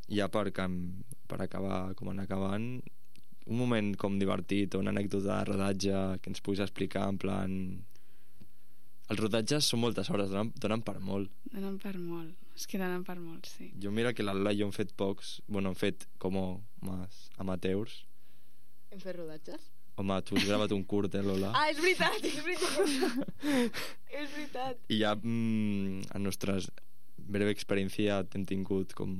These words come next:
Speaker 1: coses, pues,
Speaker 2: És que
Speaker 1: imagino
Speaker 2: tots els
Speaker 1: que tu
Speaker 2: rodatges són, passen coses, eh,
Speaker 1: Ja, per
Speaker 2: tots.
Speaker 1: això ho dic.
Speaker 2: I els de la uni també, de cop. Am, a veure,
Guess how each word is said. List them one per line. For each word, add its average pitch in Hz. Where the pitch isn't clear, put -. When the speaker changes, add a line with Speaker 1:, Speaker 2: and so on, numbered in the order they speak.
Speaker 1:
coses, 101
pues, -
Speaker 2:
És -
que -
Speaker 1:
imagino 151
Speaker 2:
tots 220
els -
Speaker 1:
que 262
tu 285
Speaker 2:
rodatges 220
són, 208
passen 175
coses, 156
eh, 147
Speaker 1:
Ja, 98
per 87
Speaker 2:
tots. 82
Speaker 1:
això 95
ho 87
dic. 90
Speaker 2:
I 190
els 185
de 190
la 196
uni 180
també, 180
de 196
cop. 175
Am, 226
a 202
veure, 202